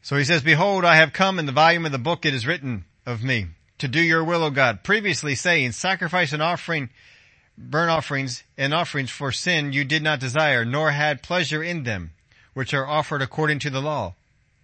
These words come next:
Then he said, "Behold, I have come to do your will, O God." He takes away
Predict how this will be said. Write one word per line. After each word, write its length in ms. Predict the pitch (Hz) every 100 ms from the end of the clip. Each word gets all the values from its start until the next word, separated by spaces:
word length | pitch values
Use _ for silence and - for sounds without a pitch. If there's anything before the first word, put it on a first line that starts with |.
| _
Then 160 | 131 175
he 100 | 165
said, 200 | 160 147
"Behold, 320 | 147 175 185
I 120 | 160
have 180 | 143 120
come 320 | - 196 196
to 100 | -
do 140 | 151 180
your 220 | 170 160
will, 180 | 180 170
O 100 | 131
God." 220 | 120 113
He 100 | 127
takes 320 | 180 190 -
away 380 | 175 170 165